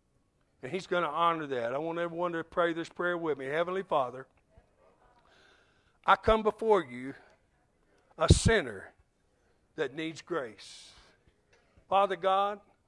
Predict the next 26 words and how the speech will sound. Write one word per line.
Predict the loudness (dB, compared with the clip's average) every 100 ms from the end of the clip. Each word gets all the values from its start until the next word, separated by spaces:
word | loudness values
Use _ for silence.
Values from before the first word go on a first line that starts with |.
| _ _ _ _ -4
I | -2
need | -2 -6 -6
your | -6
mercy | -4 -4 -4 -10 -12
in | -12
my | -12
life. | -12 -12 -14 -16 -20 -20 _ _ _ _ _ _ _ _ _ _ _
I | -4
need | -2 -2 -4
your | -4
love | 0 4 6 4 2
to | 0
overshadow | -2 -2 -6 -2 -2 -4 -8
me. | -14 -18 -20 _ _ _ _ _ _ _ _ -18
<clears throat> | -16 -18 _ _ _ _ _ _ _ _ _ _ _ _ _ _ _ _ _ _ _ _
And | -4 -2
I | -2
need | -4 -6
to | -6
live | -4 -4 -4
my | -4
life | -4 -4 -6
for | -12
you. | -16 -14 -14 -16 -20 _ _ _ _ _ _ _ _ _ _ _ _ _ _ _ _ _ _ _ _ _ _ _ _ _ _ _
I | 0 2
believe | 4 2 0 -2 -8 -14